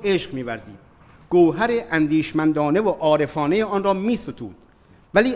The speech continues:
آن را خسته و رنجور، واپس مانده و بی‌اعتبار شده می‌دید. به همین جهت عزم خود را جزم کرد که آن را به یاری شگردهای فنی موسیقی بین المللی از ملال یک نواختی و رنج تکرار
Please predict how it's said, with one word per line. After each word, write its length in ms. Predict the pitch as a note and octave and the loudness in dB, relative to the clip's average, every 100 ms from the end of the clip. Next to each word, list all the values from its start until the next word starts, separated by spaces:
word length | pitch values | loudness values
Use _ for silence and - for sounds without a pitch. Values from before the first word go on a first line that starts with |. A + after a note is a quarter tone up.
| - | 0
آن 200 | G#3+ A3+ | 0 2
را 160 | A3 | 0
خسته 480 | G#3+ - E3+ - A#3 | -2 -6 -8 -2 0
و 140 | B3 G#3 | 2 2
رنجور، 520 | D#3 D3 D3 F3 G#2 - - - | 2 2 2 0 -2 -10 -20 -4
واپس 640 | D3 E3 D3+ E3 D#3+ - E3 | 2 4 2 -2 -6 -6 -2
مانده 360 | D#3+ D3+ G3+ | 0 2 2
و 160 | A#3 A3 | 2 2
بی‌اعتبار 680 | F3+ F3 E3+ D#3 C#3+ D3 C#3+ | 0 -2 -4 -4 -2 0 0
شده 280 | D#3+ D#3 | 0 2
می‌دید. 380 | D#3+ A#2 G#2+ - - _ _ _ _ _ _ _ _ _ - | 2 0 -8 -20 -20 _ _ _ _ _ _ _ _ _ -2
به 80 | F3 | 0
همین 280 | E3 C#4 B3+ | 2 2 2
جهت 320 | F3+ D#3+ - | 0 -2 0
عزم 240 | G#3+ A3 G#3+ | -2 -2 -2
خود 200 | G#3+ F3+ | -2 0
را 120 | D#3 | 0
جزم 480 | C#3+ D#3+ A3 A3+ G#3+ | 0 0 0 -2 -4
کرد 300 | G3+ F#3 F3+ - - - | -2 -2 -4 -14 -20 -12
که 100 | - | -6
آن 200 | - B3+ | -2 0
را 100 | A#3+ | 0
به 140 | A#3+ F#3 | 0 0
یاری 440 | E3+ D#3 F#3 A#3+ | 2 0 0 -2
شگردهای 680 | - F3 E3 D#3+ - F#3 A#3+ | -2 -2 0 0 0 -2 -2
فنی 640 | - - E3+ D#3+ F3+ C#4 A#3+ | -4 -2 0 2 2 2 2
موسیقی 520 | F#3 - D#3 D3+ D3 | 0 0 -2 -2 0
بین 180 | C#3+ C3+ | 0 -2
المللی 540 | B2+ B2+ A#2+ A2+ F2+ _ _ _ | -2 -4 -4 -8 -14 _ _ _
از 240 | E3 C#3+ D3 | -6 -2 -2
ملال 420 | D3+ F3+ G#3+ D#3+ | 2 4 4 0
یک 280 | C3+ D3 C#3 | 0 -2 -2
نواختی 480 | C#3 C#3+ C#3 - G3+ | -2 -2 -2 -4 -2
و 100 | D3 | 0
رنج 260 | E3+ G3+ | 0 0
تکرار 600 | E3 - C3 - D3 E3 | -4 -6 -8 -2 -2 -2